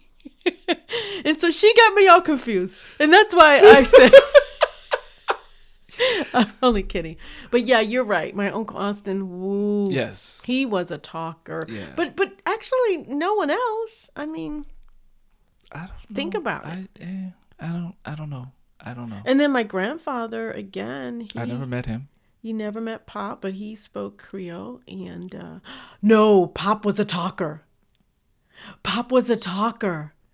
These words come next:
Speaker 1: Oh, I remember that now. He, yep,
Speaker 2: It all
Speaker 1: it was
Speaker 2: comes
Speaker 1: my
Speaker 2: back.
Speaker 1: mom's side.
Speaker 2: Okay, I
Speaker 1: All
Speaker 2: told,
Speaker 1: right,
Speaker 2: I
Speaker 1: we're
Speaker 2: told
Speaker 1: gonna
Speaker 2: you
Speaker 1: sta-
Speaker 2: that.
Speaker 1: You did. You were right. It was my mom's side. Again,
Speaker 2: Mm.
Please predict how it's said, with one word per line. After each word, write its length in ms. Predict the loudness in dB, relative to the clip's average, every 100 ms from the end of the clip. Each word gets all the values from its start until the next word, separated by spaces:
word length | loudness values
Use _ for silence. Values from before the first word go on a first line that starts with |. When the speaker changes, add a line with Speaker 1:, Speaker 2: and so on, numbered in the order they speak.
| _ -2
Speaker 1:
Oh, 160 | 2 2
I 80 |
remember 480 | 2 0 -2 0 0
that 220 | 0 -2 -2
now. 480 | -4 -6 -10 -12 -18 _ _ _ _ _ -20
He, 300 | -12 -12 -6
yep, 320 | -4 -4 -4
Speaker 2:
It 80 | -8
all 100 | -4
Speaker 1:
it 40 |
was 140 | -4 -2
Speaker 2:
comes 60 |
Speaker 1:
my 100 | -4
Speaker 2:
back. 60 | -2
Speaker 1:
mom's 260 | -2 -4 -6
side. 300 | -8 -8 -12 -14
Speaker 2:
Okay, 200 | -14 -12 -12
I 60 |
Speaker 1:
All 40 | -4
Speaker 2:
told, 200 | 0 0
Speaker 1:
right, 100 | 0
Speaker 2:
I 80 | 0
Speaker 1:
we're 80 |
Speaker 2:
told 100 | 0 0
Speaker 1:
gonna 120 | -2
Speaker 2:
you 60 | -6
Speaker 1:
sta- 80 |
Speaker 2:
that. 180 | -10 -12 -16 -4
Speaker 1:
You 240 | -2 -2
did. 340 | -2 -4 -4
You 120 | -6 -4
were 120 | -4
right. 280 | -6 -8 -8
It 140 | -8
was 160 | -6 -6
my 120 | -6
mom's 380 | -6 -6 -8 -10
side. 320 | -8 -8 -8
Again, 420 | -6 -2 -2
Speaker 2:
Mm. 40 | -2